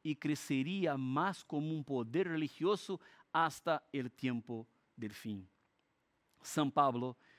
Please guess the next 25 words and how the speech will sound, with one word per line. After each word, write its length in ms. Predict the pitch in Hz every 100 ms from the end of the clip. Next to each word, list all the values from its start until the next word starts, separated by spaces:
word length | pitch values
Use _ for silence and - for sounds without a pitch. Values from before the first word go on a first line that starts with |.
| _ _
en 140 | 143 135
segundo 420 | - 135 143 143
Tesalonicenses 640 | 143 - 139 143 139 147
capítulo 460 | - 131 139 - 139
dos, 380 | 131 135 - - _ _ _
escribió 680 | 143 - 160 139 135 135 127 _ _ _ _
sobre 480 | - 143 131 135 -
el 260 | 143 143 - -
anticristo, 800 | 135 - - 165 151 - 110 101 _ _ _ _ _ _
así 600 | 135 120 - 180 180 175 _ -
como 460 | 160 156 156 160 -
en 200 | 147 143
Daniel 440 | 143 139 143 160 - _ _
seis, 640 | - - 131 120 - - - _ _ _ - - _
cuando 280 | 165 170 160
se 240 | - 165
produjo 720 | - 160 127 175 170 - 117 - - _
la 260 | 135 151 151
unión 580 | 160 160 165 147 110 - -
de 160 | 131
la 120 | 135 135
iglesia 580 | 123 156 185 - 180
con 360 | - - 151 147
el 180 | 151 165
Estado. 600 | 147 - - 127 131 139